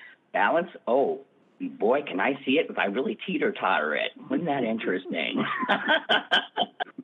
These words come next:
Guys, I want to start this conversation off tonight with a couple of real big questions.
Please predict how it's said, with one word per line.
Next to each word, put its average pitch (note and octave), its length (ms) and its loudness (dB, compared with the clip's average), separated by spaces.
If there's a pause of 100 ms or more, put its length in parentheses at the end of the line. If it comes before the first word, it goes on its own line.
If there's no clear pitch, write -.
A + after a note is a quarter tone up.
(240)
Guys, G3+ 200 2 (140)
I E3+ 80 0
want A#3 260 0
to - 60 -20
start E3+ 280 4
this E3+ 200 0
conversation C#3+ 760 2
off B2+ 240 2
tonight C#3 460 2
with B2 180 -2
a - 40 -2
couple G3 340 0
of D3 100 2
real D#3 180 2
big E3+ 300 -2
questions. C3+ 560 0